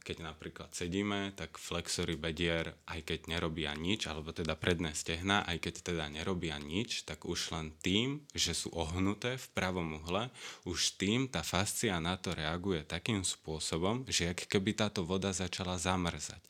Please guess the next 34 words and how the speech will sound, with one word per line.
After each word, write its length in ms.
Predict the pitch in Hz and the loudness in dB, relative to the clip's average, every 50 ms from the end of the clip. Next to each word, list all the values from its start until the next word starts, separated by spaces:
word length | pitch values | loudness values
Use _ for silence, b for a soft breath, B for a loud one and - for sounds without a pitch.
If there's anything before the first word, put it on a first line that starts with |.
| B B B B B | B B B B B
Keď 120 | - - - | -2 0 0
si 60 | - 98 | 2 2
predstavíte 640 | - 123 110 104 - - 120 110 113 107 - 107 87 | 2 2 2 4 4 2 2 2 2 0 0 0 0
zamrznutú 640 | 98 95 101 104 107 - 117 113 110 107 - 92 | 2 2 4 2 2 2 0 0 0 0 -2 -2
vodu, 400 | 82 85 90 87 101 110 107 90 | 0 0 0 0 0 -2 -2 -4
tak 160 | 87 - - 98 | -6 -4 -4 -4
ona 160 | 92 95 92 | -2 -2 0
začne 400 | 87 98 101 - - - 98 92 | 0 -2 -2 -2 -4 -4 -4 -2
meniť 400 | 92 90 98 107 104 101 101 - | 0 0 2 2 0 0 -2 -6
farbu 480 | - - 92 90 92 92 92 107 98 | -6 -4 -2 -2 -2 -2 -4 -6 -4
tak 240 | - 95 92 87 95 90 87 | -4 -4 -4 -4 -4 -4 0
do 160 | 87 110 104 | 2 2 2
biela. 480 | 98 95 90 85 82 80 80 76 - B B B B B B B B - | 4 2 0 0 0 -2 -6 -8 -10 B B B B B B B B -8
A 80 | 87 | -8
presne 640 | 90 - _ - - 104 110 107 - - 120 117 110 | -8 -8 _ -2 0 2 4 4 2 2 0 -2 -2
takto 480 | 107 - - 101 101 - - - 113 107 | -2 -2 -2 -2 -2 -2 0 0 0 2
si 160 | - 110 95 | 0 -2 -2
predstavujem, 720 | - - 95 92 - - - 107 107 104 104 104 101 104 | -2 -2 -2 -2 -2 -2 0 0 2 2 2 2 2 0
že 160 | 95 87 95 | 0 0 0
máme 560 | 92 92 87 87 92 98 107 110 107 104 101 - | 0 2 4 4 4 4 4 4 2 0 0 2
proste 400 | - 101 98 95 - - - 98 | 4 4 4 4 4 4 4 4
v 160 | 92 - - | 2 0 2
tele 320 | - - 95 98 101 101 | 4 6 8 8 8 6
nejaké 480 | 101 95 95 92 92 92 - - 98 90 | 6 6 6 4 4 2 2 0 0 4
body, 320 | 90 101 95 92 90 85 | 4 4 4 2 0 0
trigger 320 | - 104 98 95 98 101 - | 0 0 0 2 2 2 0
pointy 480 | - - 92 90 90 87 87 95 82 | 0 -2 -2 -2 -2 -2 -2 0 0
alebo 320 | 80 87 90 87 85 87 90 | 0 0 0 -2 0 0 0
nejaké 400 | 87 90 92 92 95 - - 87 | 0 2 2 0 0 -2 -2 -2
oblasti, 720 | - 92 90 85 95 95 92 87 - - - - 95 - | -2 -2 0 2 2 2 2 2 -2 -2 0 -2 -2 -2
ktoré 460 | - - - 92 92 92 92 92 92 | -4 -2 0 2 2 4 2 2 2
máme 320 | 87 82 87 90 90 90 - | 2 2 0 0 -2 0 -2
takto 320 | 90 87 - - - 90 | -2 -2 -2 -2 -2 -2
jak 160 | 85 - - | -2 -2 -6